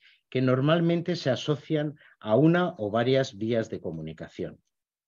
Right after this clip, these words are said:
Este es el caso del pueblo de Fontecha, localidad de poco más de cien habitantes, cuya formación y crecimiento ha estado condicionada por haber sido históricamente un territorio fronterizo junto al Ebro,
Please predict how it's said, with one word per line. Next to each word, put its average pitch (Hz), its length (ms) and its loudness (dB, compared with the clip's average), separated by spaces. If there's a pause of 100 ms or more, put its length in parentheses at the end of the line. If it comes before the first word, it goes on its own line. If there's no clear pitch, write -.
(680)
Este 147 240 0
es 175 100 0
el 151 140 4
caso 165 280 2
del 135 160 2
pueblo 151 280 2
de 139 100 -2
Fontecha, 117 680 -4 (720)
localidad 110 580 0
de 151 100 4
poco 151 320 0
más 143 220 -2
de 120 140 -4
cien 160 260 0
habitantes, 127 800 -6 (380)
cuya 139 280 6
formación 131 540 2
y 180 80 0
crecimiento 151 880 -4
ha 131 140 -2
estado 131 480 -4
condicionada 110 880 -4 (300)
por 123 160 2
haber 139 260 4
sido 165 320 0
históricamente 143 1160 -4 (320)
un 156 160 4
territorio 151 540 4
fronterizo 127 720 -4
junto 113 320 -4
al 101 120 0
Ebro, 87 320 -6